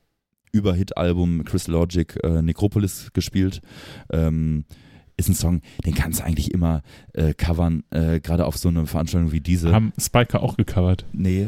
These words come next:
Speaker 1: ähm, äh, der, der Headliner des Abends, äh, Midnight Prey, haben den gecovert.
Speaker 2: Richtig,
Speaker 1: Ja.
Speaker 2: aber ich dachte, Spiker hätten den.
Speaker 1: Nein.
Speaker 2: Nee? Okay.
Speaker 1: Night
Speaker 2: Dann hab ich
Speaker 1: Eternal
Speaker 2: schon
Speaker 1: und, äh, Midnight Prey. Coole Version. Auf jeden Fall, äh, Night Eternal bringen, glaub ich, jetzt bald eine E P, äh, auf Dein Victims raus,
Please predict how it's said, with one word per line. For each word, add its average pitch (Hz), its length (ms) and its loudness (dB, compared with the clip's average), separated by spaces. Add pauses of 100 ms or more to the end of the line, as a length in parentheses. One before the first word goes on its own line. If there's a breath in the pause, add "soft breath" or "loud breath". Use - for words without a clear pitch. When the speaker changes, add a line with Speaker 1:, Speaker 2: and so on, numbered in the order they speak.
(100)
Speaker 1:
ähm, 85 420 0
äh, 82 440 2
der, 80 360 2
der 80 140 -2
Headliner 80 460 2
des 76 160 -4
Abends, 80 320 0
äh, 73 160 0
Midnight 80 280 0
Prey, 82 200 2
haben 71 120 -2
den 69 120 -2
gecovert. 69 460 -2 (100)
Speaker 2:
Richtig, 110 400 2
Speaker 1:
Ja. - 80 2
Speaker 2:
aber 82 160 6
ich - 100 0
dachte, 120 260 2
Spiker 120 480 2
hätten 104 220 2
den. 101 120 4
Speaker 1:
Nein. 87 280 2
Speaker 2:
Nee? 120 180 4 (200)
Okay. 92 300 -2 (100)
Speaker 1:
Night 90 100 4
Speaker 2:
Dann 104 80 6
hab 107 80 2
ich 107 60 4
Speaker 1:
Eternal 127 180 2
Speaker 2:
schon 117 140 4
Speaker 1:
und, 95 260 -2
äh, 85 260 2
Midnight 80 260 -2
Prey. 85 160 0 (300 loud breath)
Coole 143 200 0
Version. 117 340 0
Auf 90 100 -2
jeden 127 120 0
Fall, 110 280 0
äh, 101 220 2
Night 101 180 -2
Eternal 127 440 0
bringen, 117 400 -2 (120)
glaub 101 220 0
ich, 110 80 0
jetzt 107 160 -2
bald 107 160 2
eine 101 100 0
E 92 140 -2
P, 135 280 0
äh, 104 280 0
auf - 220 -2
Dein 101 280 2
Victims 101 400 -2
raus, 107 320 0